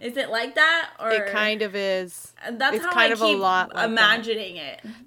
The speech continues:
Speaker 2: That's what the other, I was like, "I swear I've seen this movie before, but it ends in a different way." <laughs> And I was like, "It's that
Speaker 1: <laughs> They
Speaker 2: movie."
Speaker 1: eat each other.
Speaker 2: <laughs>
Speaker 1: Oh.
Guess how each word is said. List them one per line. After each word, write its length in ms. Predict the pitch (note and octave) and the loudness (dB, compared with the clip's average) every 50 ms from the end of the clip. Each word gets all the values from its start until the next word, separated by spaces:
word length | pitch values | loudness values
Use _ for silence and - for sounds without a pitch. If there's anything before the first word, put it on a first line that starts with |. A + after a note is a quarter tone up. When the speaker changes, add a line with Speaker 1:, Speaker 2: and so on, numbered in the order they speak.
| _ _ | _ _
Speaker 2:
That's 320 | - D4+ E4 F#4 F#4 - | 0 2 4 2 2 0
what 100 | F#4 F4 | -2 -2
the 120 | - E4+ F4 | 0 2 2
other, 280 | E4 C#4+ D#4 D4+ C#4 | 2 0 0 -2 -2
I 60 | - B3+ | -2 -2
was 180 | C4+ C#4+ C4 | -2 -4 -4
like, 180 | D4 C#4+ C#4 - | -4 -4 -4 -6
"I 60 | C4+ | -8
swear 240 | C4+ - - - A#4+ C5+ C#5 B4 | -10 -6 -2 0 0 0 0 -2
I've 60 | - | -2
seen 180 | - G#4+ A4 | -2 -2 -2
this 140 | G#4 E4 - | -2 -2 0
movie 220 | F4 F#4 E4+ E4 - | 0 2 2 2 2
before, 280 | B3+ B3 - C#4 C4 | 0 0 0 0 0
but 160 | A#3+ B3 A3+ | 2 0 -2
it 80 | - - | -2 -4
ends 240 | - C#4+ D#4 E4 - | -4 -4 -4 -4 -4
in 60 | D#4 B3 | -4 -4
a 60 | G#3 | -4
different 440 | F3+ - B3+ - - C#4+ - - F3+ | -4 -4 -6 -6 -6 -8 -10 -10 -12
way." 500 | F#3 F#3 F3+ F3 F3+ F3+ - - C4 - | -14 -12 -12 -10 -10 -2 0 2 2 4
<laughs> 20 | - | 4
And 120 | E4 - | 2 2
I 20 | - F4 | 4 2
was 160 | E4 E4 - | 2 6 8
like, 200 | D4+ - - - | 8 8 8 6
"It's 160 | F#4+ F#4 - - | 2 2 2 4
that 220 | - D#4+ F4+ F#4+ B3+ | 6 8 8 8 8
Speaker 1:
<laughs> 0 | |
They 180 | B3+ D4+ D#4+ | 8 8 8
Speaker 2:
movie." 320 | E4+ C#4 B3+ B3 B3 D4 D#4 | 6 4 2 2 2 2 4
Speaker 1:
eat 60 | D4 F#4+ | 4 4
each 100 | - - | 4 4
other. 200 | E4 E4 C#4+ - | 2 2 2 0
Speaker 2:
<laughs> 440 | - C4+ F4+ F#4+ G4+ E4+ D#4 B3+ - | -4 -4 -4 -2 -4 -4 -4 -4 -2
Speaker 1:
Oh. 720 | C4 D4 D#4 D#4 D#4 D4+ D4 C#4+ C#4 C4+ B3+ A#3+ A#3 - | 0 2 4 4 4 4 4 6 6 6 6 6 4 2